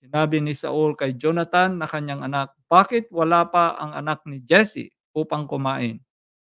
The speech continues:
Kahit kahapon o ngayon." Sumagot si Jonathan kay Saul, "Nakiusap si David na hayaan ko siyang pumunta sa Bethlehem. Kanyang sinabi,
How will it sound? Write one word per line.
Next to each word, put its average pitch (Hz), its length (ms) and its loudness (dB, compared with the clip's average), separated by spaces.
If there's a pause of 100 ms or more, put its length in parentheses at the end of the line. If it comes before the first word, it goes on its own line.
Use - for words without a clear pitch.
(180)
Kahit 170 320 0
kahapon 185 640 2
o 139 160 -6
ngayon." 123 400 -4 (720)
Sumagot 160 560 2
si 147 160 -6
Jonathan 147 560 -2
kay 135 160 -8
Saul, 117 400 -16 (1120)
"Nakiusap 180 640 0
si 214 160 -6
David 175 480 4
na 143 160 -4
hayaan 165 480 2
ko 160 160 -6
siyang 156 400 -4
pumunta 143 560 -2
sa 131 240 -8
Bethlehem. 120 640 -2 (800)
Kanyang 180 320 2
sinabi, 165 720 2